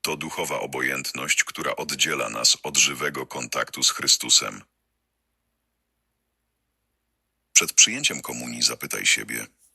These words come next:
czy naprawdę tęsknię za Bogiem? Czy tylko zaliczam Eucharystię, by nie czuć się winny? Grzech nieczystości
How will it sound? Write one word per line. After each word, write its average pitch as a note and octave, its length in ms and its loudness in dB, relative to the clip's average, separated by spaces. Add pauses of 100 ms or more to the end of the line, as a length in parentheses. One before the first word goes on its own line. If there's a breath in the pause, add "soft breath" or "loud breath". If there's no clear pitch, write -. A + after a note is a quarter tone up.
(100)
czy - 120 0
naprawdę - 500 -10
tęsknię - 500 -4
za - 140 -6
Bogiem? - 400 -12 (640)
Czy - 120 2
tylko - 320 -8
zaliczam - 600 -2
Eucharystię, - 720 -2
by A#2 180 -10
nie A#2+ 200 -8
czuć - 200 -4
się - 180 -2
winny? - 440 -10 (880)
Grzech - 260 -2
nieczystości - 760 0